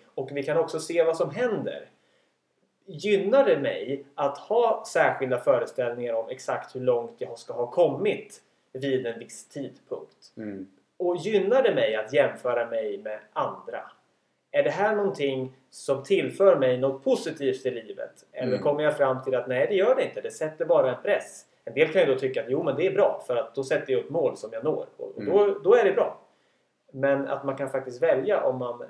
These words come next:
Speaker 1: genom att man får syn på det här.
Speaker 2: Mm.
Speaker 1: Vill jag hålla på med den här kris-, krisandet? Eller vill jag hänga med i mitt liv successivt istället?
Speaker 2: Mm.
Speaker 1: Och, och utvärdera om jag tycker mig vara på rätt väg.
Speaker 2: Mm.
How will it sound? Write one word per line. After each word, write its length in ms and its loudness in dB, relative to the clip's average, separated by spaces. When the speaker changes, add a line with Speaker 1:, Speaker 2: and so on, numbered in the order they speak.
Speaker 1:
genom 260 2
att 100 2
man 100 0
får 80 -6
syn 380 0
på 60 -10
det 60 -8
här. 500 -16
Speaker 2:
Mm. 220 -8
Speaker 1:
Vill 180 -4
jag 120 6
hålla 200 4
på 280 2
med 80 2
den 160 0
här 260 -6
kris-, 500 -2
krisandet? 600 -4
Eller 220 2
vill 160 -2
jag 120 4
hänga 240 0
med 320 0
i 40 -2
mitt 160 -8
liv 200 -4
successivt 680 0
istället? 400 -6
Speaker 2:
Mm. 260 -6
Speaker 1:
Och, 320 4
och 280 0
utvärdera 720 -2
om 80 -10
jag 100 -6
tycker 280 -8
mig 160 -8
vara 140 0
på 120 -10
rätt 300 -8
väg. 260 -12
Speaker 2:
Mm. 260 -10